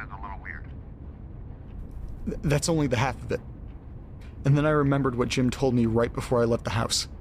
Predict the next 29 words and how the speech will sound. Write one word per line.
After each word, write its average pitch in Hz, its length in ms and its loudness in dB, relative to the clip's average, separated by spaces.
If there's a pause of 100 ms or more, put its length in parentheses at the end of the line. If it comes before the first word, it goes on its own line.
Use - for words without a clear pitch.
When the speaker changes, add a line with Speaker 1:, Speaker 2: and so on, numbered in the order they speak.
(680)
Speaker 2:
"Keep - 340 0 (360)
reading." 117 400 4 (920)
Speaker 1:
Huh. 147 140 -6 (640)
Speaker 2:
So - 140 2
I 135 40 4
went 143 200 2
down 147 200 4
to 147 80 -2
the 147 80 0
basement, 117 440 2 (420)
grabbed 127 220 4
a - 20 4
handful 143 420 4
of 127 80 4
those 117 140 2
stupid - 340 2
letters, 127 380 4
and 120 100 6
brought 127 220 2
them 139 100 2
upstairs 120 380 2
to - 100 -6
read. 117 280 0 (1800)
With 139 180 2
each 156 180 2
letter 135 300 6
that 123 140 4
I 123 60 8
read, 113 440 4